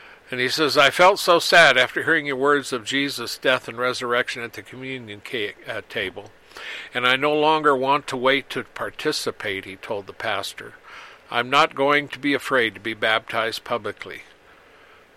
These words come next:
And so the pastor asked him, "Where, where do you want to be baptized?" Of course, it was winter. Everything's way too cold. And, uh, he advised the official to wait until summer, which would be a good time to do it. But he said, "No,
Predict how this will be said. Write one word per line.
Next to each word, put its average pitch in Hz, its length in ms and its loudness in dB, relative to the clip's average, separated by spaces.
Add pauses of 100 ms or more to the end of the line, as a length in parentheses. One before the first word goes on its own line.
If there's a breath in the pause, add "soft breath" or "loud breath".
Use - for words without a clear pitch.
(460)
And 117 140 -6
so 127 160 2
the 113 80 -6
pastor 139 480 4
asked 147 320 4
him, 113 220 -10
"Where, 123 420 2
where 127 360 -2
do 131 60 -4
you 127 100 -6
want 123 160 -2
to 117 40 -4
be 120 140 -6
baptized?" 110 800 -2
Of - 80 -20
course, 117 400 -6
it 101 80 -8
was 107 180 -12
winter. 107 360 -6
Everything's 117 580 -8
way 107 220 -2
too 101 260 -12
cold. 110 480 -8 (840 loud breath)
And, 110 480 0
uh, 107 300 2 (240)
he 120 280 -8 (280)
advised 123 600 4
the 107 120 -8
official 110 580 -4
to 117 140 -10
wait 127 340 -4
until 107 300 -10
summer, 143 480 -2
which 110 320 -6
would 117 180 -12
be 120 140 -4
a - 60 -8
good 123 280 -6
time 117 300 -4
to 95 80 -16
do 147 280 0
it. 101 120 -6 (100)
But 117 140 -6
he 123 100 -14
said, 139 320 -8
"No, 160 360 -10